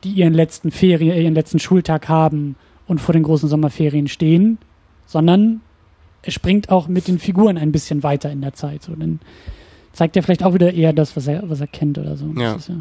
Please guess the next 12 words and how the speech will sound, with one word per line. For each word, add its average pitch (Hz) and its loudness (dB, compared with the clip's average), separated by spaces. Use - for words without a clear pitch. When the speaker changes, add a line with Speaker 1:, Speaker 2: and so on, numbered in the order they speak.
Speaker 2:
Ja, 143 2
das 139 -2
ist - -4
ja 135 4
auch, 131 0
also 110 -4
da 117 2
erzählt 123 -2
er 120 4
halt 113 0
von 113 -2
seiner 113 2